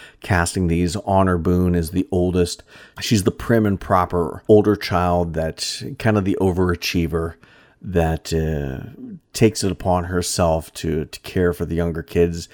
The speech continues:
now that their mother is gone, and kind of care for her father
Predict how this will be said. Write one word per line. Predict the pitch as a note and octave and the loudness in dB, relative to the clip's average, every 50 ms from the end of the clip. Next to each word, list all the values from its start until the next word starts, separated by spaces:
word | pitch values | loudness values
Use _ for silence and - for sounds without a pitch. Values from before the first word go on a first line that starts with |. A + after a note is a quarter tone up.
| - - - - - - | -20 -20 -20 -20 -18 -8
now | - - E2 E2+ | -4 -2 -2 -2
that | E2+ F2 E2 - | -2 -4 -4 -4
their | - F2 | -2 -2
mother | E2 E2 E2+ E2 E2 E2+ E2+ | 0 0 0 0 0 0 0
is | E2 - | -2 -2
gone, | - - E2+ E2+ E2+ E2+ E2+ | 0 0 0 2 2 0 0
and | E2 E2+ | -2 -2
kind | - - F#2 F2+ E2+ | -2 -2 0 0 0
of | D#2+ - _ _ | -2 -6 _ _
care | - - - - G2 F#2+ F#2 | -16 -6 -2 0 2 2 0
for | F2 - F#2+ E2+ | 0 -2 -4 -2
her | E2 F2 | -2 -2
father | E2 - _ - E2+ D#2 D#2+ E2 E2 E2+ E2 E2 E2 | -2 -4 _ -4 -2 -2 -2 -2 -2 -2 -2 -2 -4